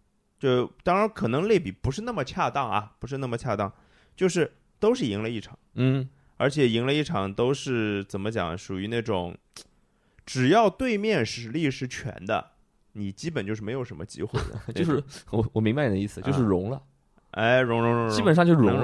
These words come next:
Speaker 1: 融，能算融，算融，算融，算融什么东西？
Speaker 2: 嗯。
Speaker 1: <laughs> 小龙虾是吗？
Speaker 2: 就是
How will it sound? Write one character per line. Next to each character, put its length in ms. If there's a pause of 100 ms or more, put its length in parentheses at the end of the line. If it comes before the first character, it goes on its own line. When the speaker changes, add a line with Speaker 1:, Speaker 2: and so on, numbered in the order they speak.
(140)
Speaker 1:
融， 100
能 100
算 160
融， 200
算 180
融， 160
算 160
融， 180
算 240
融 220
什 60
么 100
东 140
西？ 120
Speaker 2:
嗯。 1000
Speaker 1:
<laughs> 20
小 120
龙 140
虾 160
是 120
吗？ 100 (960)
Speaker 2:
就 120
是 280